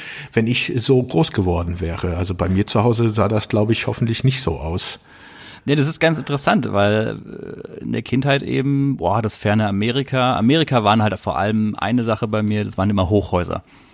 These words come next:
Speaker 1: Genau, ja.
Speaker 2: Das war irgendwie immer so das Ding. Und das war immer total faszinierend, das in der Serie halt auch zu sehen.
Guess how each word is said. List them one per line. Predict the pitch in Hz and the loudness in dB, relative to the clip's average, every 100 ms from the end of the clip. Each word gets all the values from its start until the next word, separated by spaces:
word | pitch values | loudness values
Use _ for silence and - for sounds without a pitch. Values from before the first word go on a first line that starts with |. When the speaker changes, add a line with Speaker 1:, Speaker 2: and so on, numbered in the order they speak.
| - - - | -20 -20 0
Speaker 1:
Genau, | 147 85 80 | 2 2 -2
ja. | - - | -8 -4
Speaker 2:
Das | 104 - | -4 0
war | 98 | 0
irgendwie | 95 104 | 2 2
immer | 101 98 | 2 0
so | 95 | -2
das | 90 - | -6 -4
Ding. | 110 117 - - - _ | 0 0 -4 -20 -20 _
Und | 110 110 101 98 | 2 4 2 -4
das | - - | -8 -2
war | 101 | 2
immer | 110 101 | 2 0
total | 98 104 107 | 0 2 2
faszinierend, | 107 - 101 101 117 113 | 0 -2 0 2 4 2
das | 98 | 0
in | 98 95 | -2 0
der | 92 87 85 | 0 0 -2
Serie | 87 92 92 85 | -2 0 0 -2
halt | 85 - | -4 -8
auch | - | -10
zu | - 90 | -10 -6
sehen. | 87 110 165 | -2 0 0